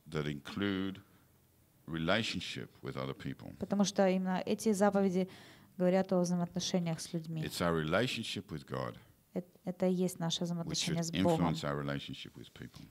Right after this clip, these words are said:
Speaker 2: И наше взаимоотношение с Богом влияет на наши взаимоотношения с людьми.
Speaker 1: He then goes on to tell him,
Speaker 2: И затем он говорит ему,
Speaker 1: uh, because he replies, "I have kept all these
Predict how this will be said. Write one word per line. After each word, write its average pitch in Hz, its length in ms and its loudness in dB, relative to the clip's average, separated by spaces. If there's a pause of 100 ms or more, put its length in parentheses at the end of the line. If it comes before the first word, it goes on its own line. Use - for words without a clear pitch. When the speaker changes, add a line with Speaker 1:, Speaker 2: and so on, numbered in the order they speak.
(160)
Speaker 2:
И 180 120 -2
наше 185 220 0
взаимоотношение 185 560 0
с 175 60 -2
Богом 185 440 2
влияет 175 320 2
на 170 60 -2
наши 170 280 -2
взаимоотношения 165 640 -2
с - 160 -8
людьми. 165 380 -4 (200)
Speaker 1:
He 90 100 2
then 120 260 6
goes 113 420 4 (380)
on 98 320 4 (460)
to - 120 -4
tell 85 260 0
him, 73 280 0 (260)
Speaker 2:
И 190 100 -4
затем 185 340 0
он 180 100 0
говорит 170 400 0
ему, 160 240 -4 (600)
Speaker 1:
uh, 78 140 0
because - 440 0
he 90 100 0
replies, 95 680 4 (240)
"I 98 140 6
have 98 120 2
kept - 280 -4
all 107 160 -4
these 80 440 -6